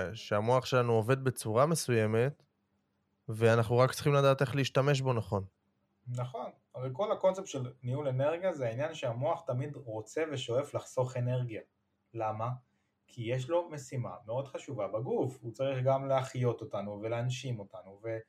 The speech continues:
Speaker 2: ולדאוג למערכת הג-, ההגנה, מערכת החיסון, מערכת העיכול. תראה כמה מערכות הוא מפעיל. כלומר, זה כמו מנוע של רכב שמפעיל המון המון מערכות. אז בדיפולט שלו, מה שלא חשוב, הוא ידחה. אגב, זה אחד המרכיבים לדחיינות.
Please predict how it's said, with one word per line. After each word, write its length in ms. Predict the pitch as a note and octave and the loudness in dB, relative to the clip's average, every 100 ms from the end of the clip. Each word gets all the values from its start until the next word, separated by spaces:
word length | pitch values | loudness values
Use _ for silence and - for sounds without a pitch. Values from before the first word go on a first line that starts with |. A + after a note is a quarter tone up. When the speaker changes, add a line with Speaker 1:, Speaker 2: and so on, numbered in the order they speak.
| _ _ _ _ | _ _ _ _
Speaker 2:
ולדאוג 840 | G#2+ A2 A#2 A2+ A2+ A#2 A2+ C3 C3 | -14 -2 0 0 -2 -4 -2 0 2
למערכת 460 | B2+ C3 B2+ C3 | 2 2 0 -6
הג-, 140 | B2 A#2+ | -6 -2
ההגנה, 520 | B2 A#2+ B2 B2+ G#2+ | -2 0 0 0 0
מערכת 340 | A2 A#2+ - | -2 -4 -6
החיסון, 520 | B2+ C3 B2+ D3 A#2 G#2 | -10 -10 -8 -4 -4 -4
מערכת 340 | A2 A#2+ B2+ | -6 -6 -4
העיכול. 480 | B2+ B2+ D#3 C3+ - - | -2 -2 0 0 -2 -8
תראה 220 | - C3+ | -6 -4
כמה 160 | E3 F3+ | -2 0
מערכות 480 | E3+ D3+ - - - | 2 2 2 2 2
הוא 120 | D3 | -4
מפעיל. 520 | C#3+ - G#3+ E3+ G#2 - | -4 -4 -2 0 -2 -6
כלומר, 260 | C#3+ E3 F3 - _ - | -2 2 2 -2 _ -8
זה 100 | C3 | 2
כמו 160 | G#3 | 4
מנוע 360 | G#3 E3+ E3+ F3+ | 6 6 6 6
של 180 | E3+ C#3 | 4 2
רכב 300 | D#3+ A3 A3 | 4 4 2
שמפעיל 460 | E3 D3 - G#3+ | 0 -2 -2 -2
המון 220 | F#3+ F#3+ | 0 2
המון 200 | G3+ G3 | 2 2
מערכות. 540 | F#3 F3 E3 - B2 - _ _ _ _ _ _ _ - | 2 2 2 0 -2 -4 _ _ _ _ _ _ _ -8
אז 340 | A#2 G#2+ A#2+ _ _ B2+ | -6 -6 -14 _ _ 0
בדיפולט 600 | C3+ C#3+ A#3+ B3 G3 F3 | 2 2 0 4 4 4
שלו, 480 | D#3 C#3 D3+ F3+ - _ | 4 6 6 2 -4 _
מה 160 | D#3 F#3+ | 0 2
שלא 280 | G3+ G3+ G#3 | 4 4 4
חשוב, 580 | G#3 - F3+ F3 F#3 - | 4 4 6 4 4 -6
הוא 120 | D#3+ | -4
ידחה. 260 | E3 - - B2 - _ _ _ | -4 -6 -10 -8 -10 _ _ _
אגב, 240 | - B2+ | -8 -8
זה 140 | A2+ C3 | -2 -2
אחד 200 | C3+ C3+ | -2 -2
המרכיבים 560 | C3+ B2+ B2 B2 C#3 | -2 -6 -6 -6 -4
לדחיינות. 520 | C3 B2+ C3 D3 F3+ | -2 -2 -4 -4 -4